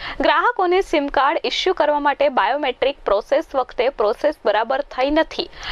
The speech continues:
તેમ કહી બે બે વખત પ્રોસેસ કરતા અને એક કરતાં વધુ સિમ કાર્ડ કાઢી તે સિમ કાર્ડ પ્રી એક્ટિવ કરી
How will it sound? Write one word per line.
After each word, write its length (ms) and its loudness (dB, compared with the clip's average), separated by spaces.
તેમ 160 2
કહી 260 2
બે 180 2
બે 180 0
વખત 360 -2
પ્રોસેસ 340 2
કરતા 300 0
અને 220 0
એક 200 -2
કરતાં 340 0
વધુ 200 -2
સિમ 240 -4
કાર્ડ 300 0
કાઢી 420 -2
તે 180 2
સિમ 240 -4
કાર્ડ 420 0
પ્રી 160 0
એક્ટિવ 340 -2
કરી 320 -2